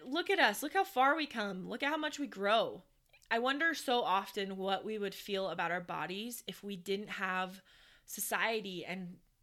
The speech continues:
the media just, like, screaming at us all the time, and diet culture just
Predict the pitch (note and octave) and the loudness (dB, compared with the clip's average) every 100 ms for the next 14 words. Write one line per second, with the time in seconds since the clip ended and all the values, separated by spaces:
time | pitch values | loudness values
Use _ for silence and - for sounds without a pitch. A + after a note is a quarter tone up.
0 | _ _ A3 G3 F#3 F#3+ F#3 F#3+ A3 A3+ | _ _ -8 -6 -4 -4 -4 -6 -4 0
1 | E3+ F3 F3 G3+ G#3 - - - G#3+ A3 | 0 -2 -10 -10 -10 -8 -10 -8 -8 -4
2 | B3 A#3 G3 F3 F3 - G3 G3+ G3 - | -4 -2 -2 -2 -6 -6 -4 -4 -4 -4
3 | F#3+ F#3 F#3 F3 A3 F#3+ A#3+ C4 D#4+ D#4+ | -4 -4 -6 -4 -2 0 0 -2 -6 -6
4 | - F4 E4+ E4+ - - - _ _ - | -6 -4 -4 -6 -10 -20 -20 _ _ -4
5 | A#3 - | -4 -6